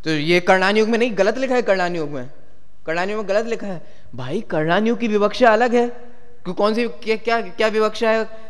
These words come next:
कर्णानुयोग में निमित्त नैमित्तिक संबंध की अपेक्षा से कहा गया है। यहाँ कर्ता कर्म भाव को बताया जा रहा है। जहाँ जहाँ जो जो अपक्ष-,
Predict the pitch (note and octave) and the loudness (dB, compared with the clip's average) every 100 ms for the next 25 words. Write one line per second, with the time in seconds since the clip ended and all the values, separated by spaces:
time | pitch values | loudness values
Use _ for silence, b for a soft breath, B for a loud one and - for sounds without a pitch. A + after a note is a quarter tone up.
0 | - D#3 D#3+ E3+ F3 F3 F3 D#3 D3+ F#3+ | -2 0 4 4 4 0 0 0 2 2
1 | G#3 G#3 G#3+ G#3+ A3+ G#3+ G3+ G#3 G#3+ F#3+ | 2 2 2 0 -2 0 0 2 2 2
2 | F#3 G3+ F#3+ F#3+ F#3+ F3 E3+ E3+ F3 E3+ | 0 0 -2 0 2 4 4 4 2 -2
3 | - - - D3+ F#3 G#3+ - F#3 F#3 A#3+ | -8 -10 -4 0 4 2 6 6 8 8
4 | A3+ A3 G#3 F3+ E3+ F3+ D#3 D3+ C#3 C3+ | 8 6 6 4 6 4 4 2 2 0
5 | B2+ B2 A#2+ A2+ b b b B2+ E3 F3 | -2 -2 -4 -8 b b b -2 0 2
6 | F3+ F3+ F#3 G3 F#3+ D3+ E3+ F3+ G3+ F3 | 2 2 0 0 -2 0 0 2 2 2
7 | E3 - | 0 -4